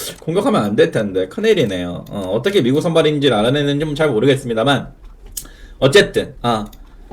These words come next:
아, 이것만 나오면 되는데. 응, 아깝게.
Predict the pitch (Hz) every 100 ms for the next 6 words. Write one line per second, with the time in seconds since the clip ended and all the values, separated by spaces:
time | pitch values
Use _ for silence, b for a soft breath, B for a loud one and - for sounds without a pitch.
0 | - - 156 175 165 143 135 185 240 220
1 | 180 147 151 165 135 120 131 117 98 -
2 | - _ _ 123 110 101 - _ - 117
3 | 123 175 - - 110 101